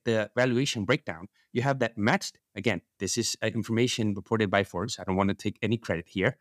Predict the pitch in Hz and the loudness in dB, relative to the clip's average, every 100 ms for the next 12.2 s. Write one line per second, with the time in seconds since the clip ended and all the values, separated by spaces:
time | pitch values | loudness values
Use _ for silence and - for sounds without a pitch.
0 | _ _ - 120 107 - _ _ 123 117 | _ _ 0 2 2 -4 _ _ -2 -2
1 | - - 113 127 160 170 170 165 160 151 | -6 -6 -2 2 2 2 2 0 0 0
2 | 160 160 165 143 139 127 120 120 113 110 | 0 0 -2 2 0 2 2 0 0 0
3 | 101 85 80 92 117 - _ _ _ 131 | 0 -4 -8 -6 -6 -6 _ _ _ 2
4 | 151 - 156 - 151 147 139 123 117 117 | 2 2 0 2 0 0 2 2 2 0
5 | 131 160 156 151 131 127 131 135 120 120 | 0 2 0 2 0 0 -2 -2 0 0
6 | 113 104 110 95 101 147 185 101 - - | 0 0 0 0 0 0 2 -2 -6 -12
7 | 131 127 - _ _ - 139 127 147 - | -8 -8 -10 _ _ -2 2 2 0 0
8 | 143 131 131 131 117 98 - 127 117 117 | 0 0 0 2 2 0 -2 -2 -2 2
9 | 120 120 - _ - 113 117 113 101 101 | 2 2 -2 _ -4 -2 0 0 2 2
10 | 113 101 101 104 98 95 85 92 - _ | 0 0 2 2 4 4 2 -6 -12 _
11 | _ _ - 120 113 127 165 156 - 165 | _ _ -2 0 0 2 0 -2 0 0
12 | 85 | -2